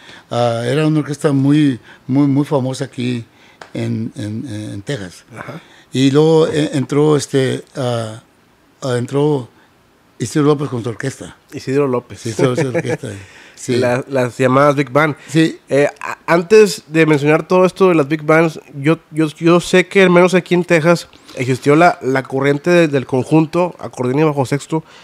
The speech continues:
Speaker 2: y también estaba alternamente la onda de la orquesta.
Speaker 1: Sí.
Speaker 2: Por ejemplo,
Speaker 1: Era pu-, eran nomás puros conjuntos y orquestas.
Speaker 2: Orquestas.
Speaker 1: Sí, orquestas, este,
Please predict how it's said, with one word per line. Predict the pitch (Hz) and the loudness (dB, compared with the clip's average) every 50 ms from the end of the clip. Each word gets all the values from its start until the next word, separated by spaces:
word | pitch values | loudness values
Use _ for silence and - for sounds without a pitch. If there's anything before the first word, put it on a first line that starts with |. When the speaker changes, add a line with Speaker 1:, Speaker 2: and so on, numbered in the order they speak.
| - - _ - | -20 -20 _ -2
Speaker 2:
y | - 151 | -2 0
también | - 139 127 131 143 151 | 0 0 0 2 2 2
estaba | 143 - - 147 143 143 147 151 143 - - - - _ _ _ _ _ _ _ - | 2 2 0 2 2 4 4 4 2 0 -2 -12 -20 _ _ _ _ _ _ _ -4
alternamente | 120 127 123 - - - 123 143 151 147 143 139 139 135 - - 147 147 139 - - _ - | -2 -2 -2 -2 -2 -2 0 2 2 4 4 4 2 2 0 0 0 0 0 -2 -8 _ -12
la | 117 120 120 117 | -8 -4 -2 0
onda | 120 123 131 143 147 | 0 0 2 2 2
de | 143 | 2
la | 135 117 | 2 0
orquesta. | 107 107 - 123 127 120 - - 107 95 95 - _ - - _ _ _ _ _ _ _ - | -2 -2 -4 -6 -6 -6 -6 -10 -10 -10 -10 -14 _ -20 -20 _ _ _ _ _ _ _ -16
Speaker 1:
Sí. | - | -10
Speaker 2:
Por | 104 120 120 | -6 -6 -4
ejemplo, | 113 104 123 113 - - 135 139 131 127 127 | -4 -2 -4 -6 -4 -2 0 2 2 4 4
Speaker 1:
Era | 170 190 196 | 4 4 4
pu-, | 170 220 - | 2 0 2
eran | 185 190 214 | 2 2 4
nomás | 214 208 208 208 | 4 4 2 2
puros | 202 - 214 220 208 | 2 2 0 0 0
conjuntos | - - 180 160 151 190 208 185 220 220 202 165 | 0 0 0 2 2 2 0 2 2 2 2 2
y | - 156 | 2 2
orquestas. | 135 135 123 135 139 131 - - 104 92 - - - | 2 2 2 -2 -4 -4 -4 -8 -14 -14 -14 -16 -10
Speaker 2:
Orquestas. | - 117 110 104 - 117 110 110 - - - 110 101 | -10 -8 -8 -8 -6 -6 -6 -6 -6 -8 -10 -10 -10
Speaker 1:
Sí, | - - 113 101 - - - - - | -8 -8 -8 -8 -10 -18 -20 -14 -4
orquestas, | - 131 139 - 165 160 156 - 156 127 117 | -2 -2 -2 2 0 0 0 0 -2 -2 -2
este, | 139 123 - - 143 135 135 131 117 104 | -4 -4 0 2 2 4 4 2 0 -4